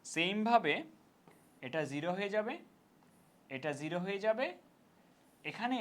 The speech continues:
এসে এটার মান ওয়ান, এটার মান ওয়ান, এ সিক্স যোগ এ সিক্স যোগ এ সিক্স, থ্রি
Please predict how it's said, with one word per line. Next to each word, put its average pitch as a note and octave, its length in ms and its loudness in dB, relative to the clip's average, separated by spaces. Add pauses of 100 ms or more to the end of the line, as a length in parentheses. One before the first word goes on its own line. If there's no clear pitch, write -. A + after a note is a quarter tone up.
এসে - 180 -10 (800)
এটার D#3+ 280 4
মান F3 120 4 (140)
ওয়ান, A3 200 2 (120)
এটার D#3 260 2
মান C#3+ 140 2
ওয়ান, G3+ 120 -2 (160)
এ - 20 2 (100)
সিক্স F#3 160 -8 (100)
যোগ D#3 100 -4 (120)
এ C#3+ 120 0
সিক্স F#3 240 -8
যোগ D3+ 100 -10 (140)
এ - 20 0 (120)
সিক্স, D4+ 200 -8 (920)
থ্রি A#3+ 200 -2